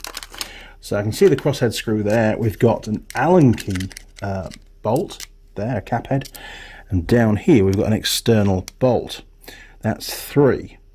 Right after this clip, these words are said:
Plus, of course, we've got this stud, which runs through the casing, which is what they were on about being difficult to get off. So I might try and clean off some of that gloop so it doesn't get drawn in.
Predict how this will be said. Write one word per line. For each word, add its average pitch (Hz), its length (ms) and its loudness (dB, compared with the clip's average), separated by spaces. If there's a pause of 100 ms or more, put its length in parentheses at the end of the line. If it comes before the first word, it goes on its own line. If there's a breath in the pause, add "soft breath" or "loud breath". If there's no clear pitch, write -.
(120)
Plus, - 240 0
of 101 80 -6
course, 98 320 -4
we've 101 100 -6
got - 160 -6
this - 240 0
stud, - 340 2 (100)
which - 180 -14
runs 110 240 -2
through 104 100 -2
the 92 80 -2
casing, 117 420 -2
which 95 120 -4
is - 80 -6
what 101 80 0
they 78 80 -4
were 95 120 2
on 101 80 2
about 98 240 0
being 101 160 0
difficult 110 380 -8
to 101 60 -10
get 92 160 0
off. - 260 -2 (600 loud breath)
So - 160 -12
I - 20 -4
might 113 160 -4
try 107 220 -6
and 104 80 -6
clean 113 280 2
off 104 120 -2
some 104 160 -6
of 95 60 -2
that 92 160 -6
gloop 110 300 4
so - 120 -10
it 90 40 -6
doesn't 107 160 0
get 95 180 -4
drawn 104 360 4
in. 110 300 2